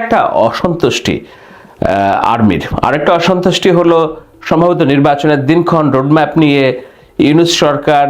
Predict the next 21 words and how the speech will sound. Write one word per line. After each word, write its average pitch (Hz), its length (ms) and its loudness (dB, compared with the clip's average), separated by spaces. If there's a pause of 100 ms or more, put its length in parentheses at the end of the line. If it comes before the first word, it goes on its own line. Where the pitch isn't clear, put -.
(120)
জন-, 127 420 0 (500)
ছাত্রদের 160 500 0 (120)
চাপে 117 340 -2 (680)
যে 135 140 4
ধরনের 156 380 2
অস্থিরতায় 180 600 0
আছে, - 220 -4
সিদ্ধান্তহীনতায় 139 1000 0
আছে, - 200 -6 (680)
আর্মি, 175 280 2 (380)
সেনাবাহিনী, 147 560 2 (220)
ওয়াকারুজ্জামান 135 720 0
সম্ভবত 147 360 0
এই 131 200 2
সিদ্ধান্তহীনতা 131 680 0
পছন্দ 131 400 0
করছেন - 400 -4
না। 82 60 0
তিনি 143 260 2 (500)
নির্দিষ্ট 123 320 0 (100)
দিনক্ষণ 127 320 0